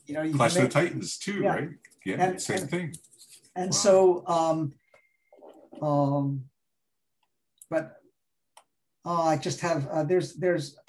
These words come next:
Speaker 1: I don't know that I've, uh, there, I should look and see if someone hasn't written a really good biography of Ralph Richardson, because he had an unusual, um, affect everywhere, everywhere.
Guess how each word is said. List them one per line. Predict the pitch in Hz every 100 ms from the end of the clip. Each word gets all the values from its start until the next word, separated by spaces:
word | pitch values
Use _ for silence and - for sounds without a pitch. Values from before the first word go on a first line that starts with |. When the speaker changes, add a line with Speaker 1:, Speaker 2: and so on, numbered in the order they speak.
| - _
Speaker 1:
I | 190
don't | 214 214
know | 202
that | 175
I've, | 156 151 139 - -
uh, | 151 143 131 -
there, | 160 -
I | 185
should | - 226
look | 247 233
and | 202
see | - 208 196
if | 175
someone | - 170 139
hasn't | 156 143
written | 143 151 143
a | 135
really | 147 143
good | 135 135
biography | 135 143 160 160 143 139
of | 135 123
Ralph | 139 143 139
Richardson, | 139 143 139 139
because | 139 143 135
he | 143 143
had | 143 135
an | 139
unusual, | 143 147 156 196 214 156 175 160 135 _ _ _ _ _ _ _ _ 185
um, | 143 143 143 143 139 135 _ _ -
affect | 165 156 - 110 - - -
everywhere, | 202 202 127 110 - _ _ -
everywhere. | 226 185 131 - -